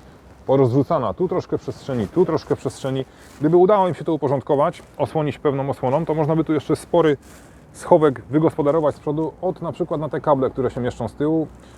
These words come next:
Bo pomyślmy na przykład o takiej sytuacji, że jedziemy w pełni załadowanym samochodem,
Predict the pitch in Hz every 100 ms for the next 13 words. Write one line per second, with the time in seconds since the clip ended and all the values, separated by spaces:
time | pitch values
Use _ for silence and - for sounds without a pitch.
0 | - - - - 175 202 190 196 - 190
1 | 165 175 170 165 165 151 147 151 160 -
2 | 151 139 - - - 123 147 147 151 147
3 | 139 - 147 139 127 131 127 131 131 123
4 | 131 120 123 120 113 113